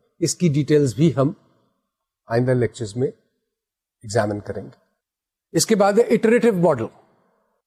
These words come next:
اٹریٹو ماڈل میں کیا ہو رہا ہے کہ یہاں پہ ہر فیز کے اوپر، ہر سٹیپ کے اوپر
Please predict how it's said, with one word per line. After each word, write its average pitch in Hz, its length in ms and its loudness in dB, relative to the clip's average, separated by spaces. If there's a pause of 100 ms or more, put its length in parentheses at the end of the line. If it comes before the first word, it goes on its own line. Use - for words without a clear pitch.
(140)
اٹریٹو 262 480 4
ماڈل 208 380 4
میں 247 300 4 (380)
کیا 165 140 2
ہو 185 160 4
رہا 196 120 4
ہے 220 60 -4 (880)
کہ 175 60 2
یہاں 143 460 2 (180)
پہ 254 160 4 (320)
ہر 226 160 2 (1300)
فیز 214 460 4
کے 196 60 4
اوپر، 127 340 0 (720)
ہر 247 160 2
سٹیپ 233 460 0
کے 208 60 4
اوپر 139 360 0